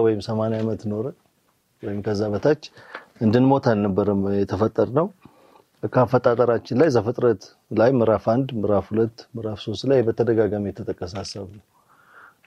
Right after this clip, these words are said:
እና ያንን ለዘላለማዊ የተፈጠርንበትን ሁኔታ፣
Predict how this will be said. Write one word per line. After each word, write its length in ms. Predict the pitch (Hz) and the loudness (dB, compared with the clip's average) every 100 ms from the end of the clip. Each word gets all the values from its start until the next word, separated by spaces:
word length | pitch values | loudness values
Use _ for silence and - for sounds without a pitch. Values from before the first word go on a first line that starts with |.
| - | -4
እና 120 | 117 127 | 2 4
ያንን 440 | 123 127 131 131 110 95 85 _ _ _ _ _ | 4 2 2 2 0 -4 -10 _ _ _ _ _
ለዘላለማዊ 760 | 139 113 107 117 120 117 120 110 | -6 -2 2 4 4 2 2 0
የተፈጠርንበትን 1040 | 95 92 113 110 95 98 101 95 - 90 92 _ | -2 -4 -2 -2 -4 -6 -6 -8 -8 -12 -14 _
ሁኔታ፣ 360 | 120 120 123 | -4 0 2